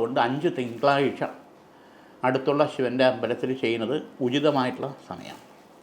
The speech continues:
പ്രത്യേകിച്ച് നോക്കുമ്പോൾ നീറ്റ് തുടങ്ങിയിട്ടുള്ള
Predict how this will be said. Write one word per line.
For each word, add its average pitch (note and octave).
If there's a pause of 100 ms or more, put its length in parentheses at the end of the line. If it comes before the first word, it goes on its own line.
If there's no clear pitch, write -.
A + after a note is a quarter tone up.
(1160)
പ്രത്യേകിച്ച് G#3
നോക്കുമ്പോൾ F#3+ (140)
നീറ്റ് G3+
തുടങ്ങിയിട്ടുള്ള E3